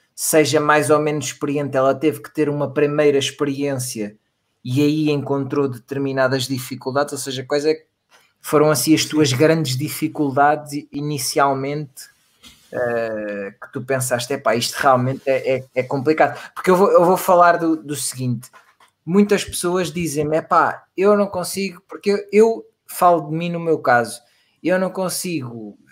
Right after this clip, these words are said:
Speaker 1: ou eu não consigo, ou eu, eu não, eu não privilegiaria trabalhar num sítio onde o trabalho fosse monótono ao ponto de ter uma tarefa que fosse exatamente sempre a mesma coisa repetitiva, eh, durante a-, as horas de trabalho."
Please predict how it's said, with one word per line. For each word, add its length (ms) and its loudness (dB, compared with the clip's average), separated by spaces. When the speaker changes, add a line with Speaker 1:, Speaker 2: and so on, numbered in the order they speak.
Speaker 1:
ou 220 4
eu 60 4
não 100 4
consigo, 440 0
ou 140 6
eu, 160 -2
eu 160 0
não, 260 2
eu 140 -2
não 180 -6
privilegiaria 880 -8
trabalhar 600 -4
num 140 -12
sítio 480 -6
onde 200 -4
o 40 -2
trabalho 440 0
fosse 460 -4
monótono 880 0
ao 200 6
ponto 400 0
de 180 -2
ter 280 4
uma 220 0
tarefa 560 2
que 100 -10
fosse 340 -2
exatamente 720 0
sempre 380 -2
a 20 -4
mesma 300 -2
coisa 360 2
repetitiva, 960 -2
eh, 380 -4
durante 360 2
a-, 40 -2
as 80 -6
horas 240 6
de 100 -8
trabalho." 440 2